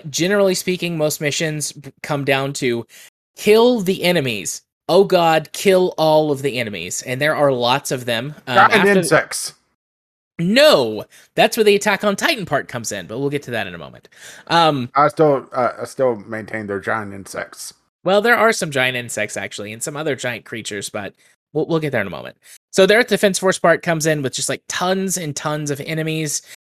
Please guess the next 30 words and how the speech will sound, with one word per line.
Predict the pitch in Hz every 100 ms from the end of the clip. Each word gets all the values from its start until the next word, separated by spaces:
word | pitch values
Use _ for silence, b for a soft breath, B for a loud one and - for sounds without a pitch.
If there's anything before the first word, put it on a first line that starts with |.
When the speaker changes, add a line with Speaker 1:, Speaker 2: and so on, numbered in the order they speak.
| _
Speaker 1:
that | 143 127
drop | 135 123 123
weapons | 143 151 156 156 147 147 -
that | 117
you | 120
pick | - 127 -
up, | 131 131
and | 82 120
that's | 123 123
how | 131
you | 113
get | 110 -
new | 131 127
weapons. | 117 120 127 123 120 - -
Um, | 104 98 104 107 _
you, | 135 143
there | 143 160
is | 170 190
a |
currency | 208 185 214 214
system | 214 208 - 226 226 B B - _
where | - 151 143
that | 143 135
you | 139 135
can | 143 135
spend | - 147 139
money | 131 143 143 143 - _ -
to | - 131 117 110
get, | 110 120 117 _ -
uh, | 98 95 98